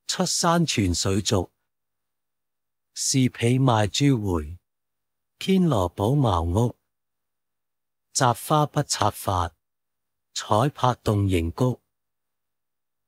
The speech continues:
天寒翠袖薄，日暮已收足。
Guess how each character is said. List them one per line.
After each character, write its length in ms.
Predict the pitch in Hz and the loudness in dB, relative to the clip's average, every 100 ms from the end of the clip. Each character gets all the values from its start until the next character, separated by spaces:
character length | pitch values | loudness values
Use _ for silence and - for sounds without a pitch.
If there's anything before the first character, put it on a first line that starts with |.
| - | -8
天 280 | 190 190 | -2 0
寒 280 | 147 104 92 | 0 -2 -2
翠 320 | 90 - 117 | -2 0 0
袖 240 | 107 107 92 | 2 0 0
薄， 380 | - 90 82 - _ _ _ _ _ _ _ _ | -2 -2 -2 -4 _ _ _ _ _ _ _ _
日 180 | 127 135 127 | -2 -2 0
暮 280 | 123 117 | 2 2
已 220 | 117 104 120 | 2 0 0
收 300 | - 135 127 | 0 0 0
足。 320 | - 123 | 0 0